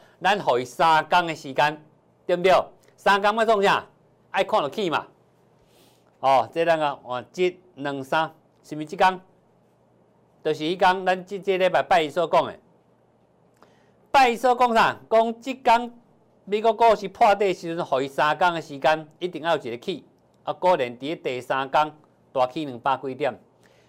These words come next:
即天的大起代表啥？代表即个美国的纳斯达克指数拍第一支卡出来，啊，有一支卡走出来，啊，这就是一支卡。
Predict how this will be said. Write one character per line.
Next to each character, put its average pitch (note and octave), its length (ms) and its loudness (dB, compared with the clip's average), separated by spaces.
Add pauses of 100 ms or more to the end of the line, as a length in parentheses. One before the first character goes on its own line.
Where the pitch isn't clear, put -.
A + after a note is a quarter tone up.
(140)
即 - 140 -6
天 C#4+ 200 4
的 C4 80 0
大 E3 220 4
起 F3+ 380 -6
代 C#3 160 0
表 E3 180 0
啥？ C#3 240 -4 (440)
代 D3+ 200 2
表 G#3+ 240 2
即 A3 160 -4
个 F3 260 4
美 A3+ 180 -4
国 G3+ 180 0
的 D#3+ 180 0
纳 E3+ 340 -4
斯 A3 80 -16
达 F3+ 160 -4
克 - 80 -18
指 G#3+ 160 -12
数 D3 220 0 (920)
拍 G3 360 2
第 C#3 100 -6
一 F3+ 100 -4
支 E3+ 140 -10
卡 D3 200 2
出 C#3 120 -6
来， E2+ 200 -6 (560)
啊， D3+ 180 4
有 D3 100 2
一 - 20 -4
支 D#3 280 -10
卡 F#3 220 4
走 F3+ 160 2
出 C#3+ 120 -8
来， F2+ 200 -6 (300)
啊， C3+ 140 -2
这 F3+ 160 -4
就 C#3+ 160 -2
是 B2 80 -18
一 - 20 -16
支 C3 100 -8
卡。 D#3+ 280 2